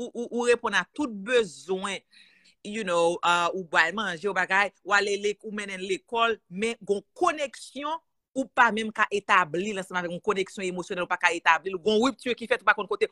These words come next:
ou pa konn kòman pou rekonstwi baz sa. mm, Mhm, enben, ba nou kèl kèlke eleman, kòman pou nou, pou nou, pou nou, pou nou ka geri blesi sa, non, silvouplè. Oke,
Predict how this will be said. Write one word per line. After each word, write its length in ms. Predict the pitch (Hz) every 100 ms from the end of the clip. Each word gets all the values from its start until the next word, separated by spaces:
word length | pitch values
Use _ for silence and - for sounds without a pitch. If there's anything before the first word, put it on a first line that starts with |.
| _
ou 80 | -
pa 140 | 302
konn 100 | 262
kòman 180 | 269 240
pou 140 | 247
rekonstwi 480 | 226 247 - 226 208 175
baz 220 | 185 170
sa. 160 | - 143 - _ _ _ 208
mm, 160 | 202
Mhm, 260 | 196 302 427 _ _ _ _ _ 254
enben, 240 | 254 247
ba 140 | 240 302
nou 160 | 339 -
kèl 160 | 285 - -
kèlke 320 | 294 262 247 220
eleman, 320 | 233 214 208
kòman 240 | - 208
pou 160 | 202 208
nou, 160 | 202 -
pou 80 |
nou, 100 | 214
pou 140 | 196 214
nou, 80 | 185 220 -
pou 100 | 214
nou 60 | 208
ka 160 | 185
geri 240 | 165 185 180
blesi 320 | 175 175 156 156
sa, 140 | 139
non, 80 | 139
silvouplè. 480 | - 156 143 143 107 _ _ _ _ _ _ _ _ _ _ _ _ _ _ _ _ _ -
Oke, 300 | 202 - -